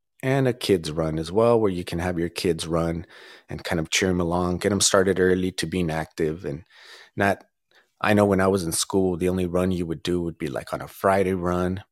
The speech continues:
besides when you're playing with your friends. And that's when it kind of, for a lot of people, maybe they st-, stopped liking it because it was more mandatory. And when you're just out there running with your friends, it's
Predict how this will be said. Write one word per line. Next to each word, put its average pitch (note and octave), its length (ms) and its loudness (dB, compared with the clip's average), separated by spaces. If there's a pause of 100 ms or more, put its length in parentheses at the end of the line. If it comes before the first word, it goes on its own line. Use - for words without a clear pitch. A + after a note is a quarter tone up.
besides C#3 380 2
when A#2 100 4
you're F#2 120 0
playing G2+ 260 2
with F2+ 100 0
your E2+ 80 0
friends. F#2 460 -2 (300)
And F#2 100 -6
that's B2 260 0
when A#2+ 440 2
it - 100 -12
kind A2 240 2
of, G#2 260 0 (300)
for - 160 -2
a - 20 2
lot F#2+ 200 4
of - 60 -12
people, G2+ 340 2
maybe F#2 500 -2 (480)
they F2+ 140 -2
st-, - 280 -4
stopped - 520 0
liking E2 440 -4
it C2+ 200 -10
because E2 300 -8
it E2 100 -4
was E2+ 220 -8 (580)
more F#2+ 240 4
mandatory. G2+ 960 2
And F#2+ 120 -4
when G2 100 -2
you're C3 100 -4
just - 280 -2
out B2+ 140 2
there C3 120 2
running A2+ 260 4
with G#2 100 0
your F2 80 0
friends, G#2 680 -2 (100)
it's - 380 -6